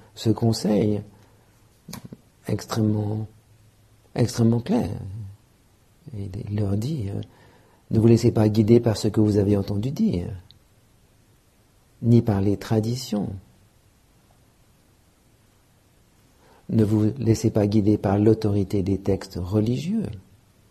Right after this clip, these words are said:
ni par la simple logique, ni par les apparences, ni par la spéculation sur les opinions, ni par la pensée, ce religieux, notre maître spirituel.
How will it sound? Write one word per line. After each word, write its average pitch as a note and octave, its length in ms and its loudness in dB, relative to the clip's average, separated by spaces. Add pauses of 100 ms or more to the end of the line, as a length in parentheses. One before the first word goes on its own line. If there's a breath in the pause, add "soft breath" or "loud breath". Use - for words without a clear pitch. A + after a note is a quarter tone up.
(1000)
ni A2+ 100 4
par A2 160 2
la G#2 100 4
simple G2+ 320 -2
logique, C3+ 760 0 (1160)
ni A2+ 120 2
par G#2+ 200 0
les G2 220 0
apparences, B2+ 920 -4 (1120)
ni C3+ 140 4
par B2 160 0
la G#2+ 120 0
spéculation G#2 760 -2
sur G2 200 -6
les F#2 280 -2
opinions, B2+ 580 -4 (2500)
ni B2 120 6
par A#2 160 0
la G#2 120 0
pensée, B2+ 520 0
ce B2+ 140 -4
religieux, G#2 460 0
notre G#2 280 -2
maître G#2 360 -2
spirituel. G2 760 -8